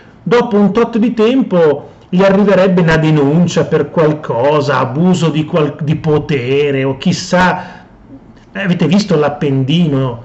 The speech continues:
a Torino, condannata, la Raggi che va dai magistrati per questa, quell'inchiesta. Beh, insomma, diciamo che fare il sindaco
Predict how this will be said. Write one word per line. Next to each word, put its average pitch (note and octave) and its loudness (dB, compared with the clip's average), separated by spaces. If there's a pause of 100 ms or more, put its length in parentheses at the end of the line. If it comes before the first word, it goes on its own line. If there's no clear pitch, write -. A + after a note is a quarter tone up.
(300)
a B2+ -12
Torino, C#3 0 (580)
condannata, C3+ -4 (540)
la E3+ 0
Raggi D3+ 0 (200)
che D3+ -2
va D#3 -2
dai D3 0
magistrati D3+ -2
per D3 -2
questa, E3 -2
quell'inchiesta. C#3+ -2 (560)
Beh, E3+ -2
insomma, C3 -2 (320)
diciamo F3 0
che D#3 0 (200)
fare F#3 2
il E3 -2
sindaco C#3 0